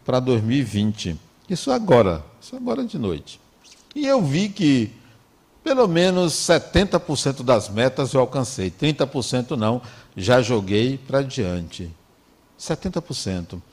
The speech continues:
Será que você tá atualizando sua encarnação ou você está repetindo um padrão antigo,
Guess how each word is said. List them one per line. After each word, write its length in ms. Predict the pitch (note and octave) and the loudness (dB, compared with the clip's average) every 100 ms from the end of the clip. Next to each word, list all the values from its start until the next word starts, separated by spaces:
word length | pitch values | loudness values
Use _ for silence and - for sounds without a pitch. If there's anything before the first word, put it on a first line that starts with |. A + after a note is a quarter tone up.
| - - - _ | -20 -20 -20 _
Será 320 | - G#3+ A3 | -10 -6 -6
que 140 | - | -6
você 640 | C3 B2 - A#2 G#2+ G2 F#2 - _ _ | -6 -6 -6 -2 0 0 -4 -12 _ _
tá 200 | - A#2+ | -6 -4
atualizando 800 | A2+ B2+ A#2 G#2+ G2 F2+ A2+ G2 | -6 -2 0 0 -4 -4 -4 -6
sua 220 | - G2+ | -8 -6
encarnação 600 | F#2 F#2+ F#2+ F2+ - E3+ F3 - - | -6 -6 -6 -8 -6 -6 -8 -16 -8
ou 80 | - | 0
você 220 | A#3+ G#3 | 2 2
está 160 | F#3+ F#3+ | 2 2
repetindo 720 | D#3 E3+ D#3+ A#2+ - D#3 D#3+ | 4 2 0 -4 -4 -6 -6
um 80 | D#3+ | -8
padrão 880 | C#3+ E3+ D#3+ A#2 A#2 E3+ A3 G#3 F3 | -2 0 0 -2 -2 -2 -4 -4 -4
antigo, 920 | D3 - - G#3+ A3 D3+ A2+ G2+ F2 | -4 -6 -8 -6 -4 -4 -2 -2 -4